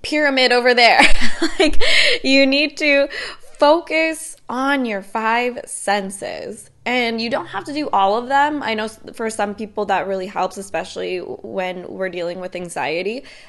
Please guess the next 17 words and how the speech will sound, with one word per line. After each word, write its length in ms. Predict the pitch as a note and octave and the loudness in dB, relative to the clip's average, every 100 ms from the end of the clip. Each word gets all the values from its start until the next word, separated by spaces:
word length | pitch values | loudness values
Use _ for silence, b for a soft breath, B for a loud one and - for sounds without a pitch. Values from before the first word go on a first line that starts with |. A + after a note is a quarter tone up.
| B | B
tapping 320 | - G3 G#3 | -4 -2 -2
into 180 | G3+ F#3+ | -6 -6
those 200 | F#3 F#3 | -8 -4
five 240 | E3+ E3+ F#3 | -2 -4 -4
senses 500 | E3+ F3+ F3+ F3 E3+ | -10 -10 -12 -14 -10
really 280 | E3 E3 | -8 -8
does 460 | E3 D3+ D#3+ F3+ - - | -8 -10 -10 -14 -14 -14
assist. 540 | F3+ D3+ A3 - _ | -10 -6 -6 -6 _
But 260 | F#3+ E3+ B B - | -2 -2 B B -4
if 100 | A3+ | -2
you're 140 | B3+ | 0
just 140 | C4 C4 | -2 0
trying 180 | B3 | 0
to 100 | A#3 | 0
get 220 | G#3 G#3 G#3+ | -2 -2 -2
more 180 | G3 | -6
present, 560 | F3+ C#4 D#4+ B3+ A#3 | -2 0 0 0 -4